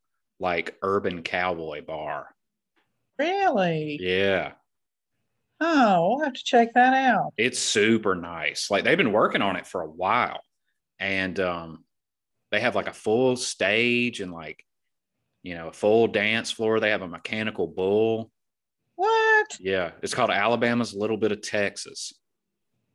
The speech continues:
Speaker 2: Okay.
Speaker 1: They have cornhole tournaments during the week. They have, like, a line dancing class that you can take. I think me and Zane are gonna try and do that while we're there.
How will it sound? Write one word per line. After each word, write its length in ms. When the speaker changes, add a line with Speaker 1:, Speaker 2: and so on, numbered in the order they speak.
Speaker 2:
Okay. 500
Speaker 1:
They 120
have 280
cornhole 680
tournaments 540
during 240
the 80
week. 280
They 120
have, 240
like, 200
a 100
line 440
dancing 460
class 500
that 120
you 120
can 160
take. 400
I 60
think 180
me 120
and 100
Zane 240
are 60
gonna 140
try 240
and 80
do 160
that 260
while 180
we're 100
there. 340